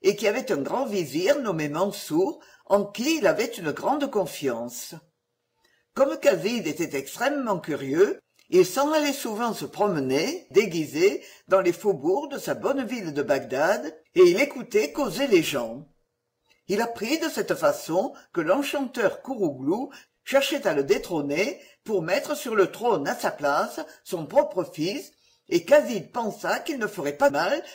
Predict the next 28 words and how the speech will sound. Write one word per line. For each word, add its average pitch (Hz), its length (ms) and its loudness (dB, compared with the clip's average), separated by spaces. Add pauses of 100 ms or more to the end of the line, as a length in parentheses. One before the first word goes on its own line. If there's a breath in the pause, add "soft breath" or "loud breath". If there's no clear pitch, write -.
de 180 80 4
se 185 140 0
défaire 214 600 2
de 214 80 2
Kourouglou. 139 720 -4 (960)
Mais 208 300 2
il 294 100 -2
ne 196 100 0
l'avait 156 280 2
jamais 220 320 -2
vu 196 360 -2 (160 loud breath)
et 185 120 4
ne 170 80 -2
savait 208 560 -2
où 302 80 -2
le 240 160 -2
prendre. 127 680 -8 (2000)
Comme 294 200 4
il 330 100 -2
y 311 60 2
réfléchissait 208 760 2
un 147 60 4
matin, 147 580 0 (220 loud breath)
il 180 140 0
vit 247 260 -6
entrer 262 280 -2
son 190 200 -4
vizir, 151 520 -2